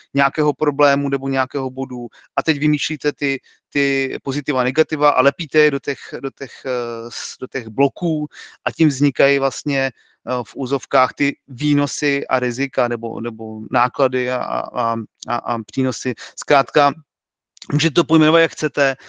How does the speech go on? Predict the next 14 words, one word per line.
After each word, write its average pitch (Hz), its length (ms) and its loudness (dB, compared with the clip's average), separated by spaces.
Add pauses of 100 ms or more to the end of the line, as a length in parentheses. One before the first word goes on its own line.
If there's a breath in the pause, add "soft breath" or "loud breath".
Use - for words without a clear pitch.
(160 loud breath)
ale 135 220 2
je 143 60 0
to 160 80 -4
nějaká 156 320 2
práce 143 500 0
s, - 260 -8 (460)
s - 140 -18
těmi 160 220 2
názory, 143 480 0
ale 143 200 -2
ne 156 180 -2
tak, 151 220 -6
že 147 120 -8
to 160 200 -4